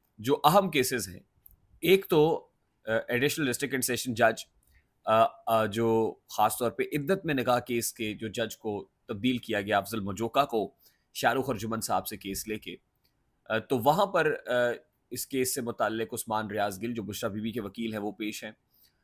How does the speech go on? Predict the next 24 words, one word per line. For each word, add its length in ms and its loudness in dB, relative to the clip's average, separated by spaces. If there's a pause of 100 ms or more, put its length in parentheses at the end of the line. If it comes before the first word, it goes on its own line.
(180)
अ, 200 -2
उसके 240 -4
अलावा 520 2 (460)
जो 520 -6 (200)
दीगर 460 0 (100)
खावर 300 0
मोनिका 360 -2
साहब, 400 0
अ, 160 -2
की 160 -10
भी 100 -4
हाज़िरी 340 -2
हुई 300 -6 (560)
और 140 -2
खावर 240 0
मोनिका 380 0
साहब 320 2
ने 100 -4 (100)
आके 300 -2
ये 140 -4
कहा 280 -2
कि 360 -8 (500)
देखिए, 320 -4
मैं 460 -2